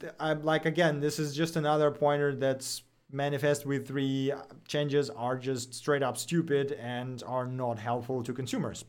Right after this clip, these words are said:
So here you go. Quite cool. So if you are interested in extension, A P I changes, and performance impact, do check it out. It is very fascinating. Right, last thing we got in articles here today is funding E S Lint's future, and this is, um, essentially, um,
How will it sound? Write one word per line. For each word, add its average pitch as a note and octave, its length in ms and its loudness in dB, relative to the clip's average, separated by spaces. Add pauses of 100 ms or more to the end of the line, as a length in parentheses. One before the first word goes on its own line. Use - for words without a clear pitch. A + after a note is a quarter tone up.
(160)
So B2+ 120 -6
here A#2+ 140 -4
you A2+ 60 -4
go. F#2+ 120 -6 (880)
Quite B3 160 12
cool. C#4+ 320 8
So A3 300 8
if G#3 180 2
you F3+ 120 2
are F3+ 120 8
interested E3+ 560 0
in C#3+ 560 -4 (560)
extension, D3 640 2
A C#3+ 120 2
P C3+ 200 0
I C3 140 4
changes, C3+ 560 0
and B2 260 -6
performance E3+ 460 -2
impact, G3+ 360 2
do D3+ 120 -2
check D3+ 240 -4
it C3+ 60 -4
out. C#3+ 180 2
It C3+ 80 -4
is C#3 140 -6
very A#2+ 280 -2
fascinating. B2 640 -8 (960)
Right, C#3+ 280 6
last G#3 220 4
thing G#3+ 140 2
we G3 100 4
got G3 180 8
in G3 100 4
articles G3 380 4
here F3+ 180 0
today F3+ 400 0
is D#3+ 400 2 (380)
funding G3 460 4
E E3+ 200 2
S E3+ 180 2
Lint's E3 300 2
future, G3 580 4
and G3+ 260 0
this G3+ 220 0
is, G3+ 360 0
um, D#3+ 560 4
essentially, D#3 520 0
um, C#3 320 2